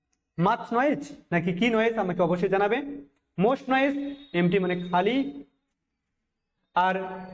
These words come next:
ভ্যাকেন্ট মানেও খালি, বি এ ডাবল সি এ এন টি, ভ্যাকেন্সি। ফুল মানে হচ্ছে ভর্তি, এন্ড মানে তোমার শু-, শেষ,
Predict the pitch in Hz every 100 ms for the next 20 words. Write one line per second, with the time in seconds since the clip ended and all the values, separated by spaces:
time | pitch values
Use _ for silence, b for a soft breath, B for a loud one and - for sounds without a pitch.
0 | - 143 208 311 311 330 320 320 240 214
1 | 156 - - _ - 139 220 247 226 233
2 | 226 226 _ - 156 185 208 - 214 196
3 | 185 175 190 190 165 214 214 214 - 254
4 | 262 - - _ - 214 208 185 170 160
5 | 165 175 247 254 254 - _ 214 233 226
6 | 185 180 175 175 170 - - 185 - 226
7 | 269 269 247